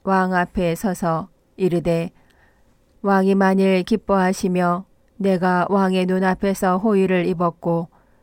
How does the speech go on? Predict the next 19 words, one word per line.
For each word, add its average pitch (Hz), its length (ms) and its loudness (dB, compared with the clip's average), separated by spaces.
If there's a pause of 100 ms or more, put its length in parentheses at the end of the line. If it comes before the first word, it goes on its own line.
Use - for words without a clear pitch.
(260)
또 190 160 4
왕이 185 360 2
그 214 120 2
일을 190 400 4
옳게 190 480 0
여기시며 180 760 -2 (580)
왕의 196 340 2
눈으로 190 640 2
나를 190 400 0
기쁘게 185 600 -2
보실진대 170 880 -2 (520)
문서를 190 640 2
쓰게 190 300 -2
하사 180 500 -2 (520)
아각 190 340 -2
사람 190 520 0 (200)
함무다다의 196 840 2
아들 185 400 0
하만이 175 600 0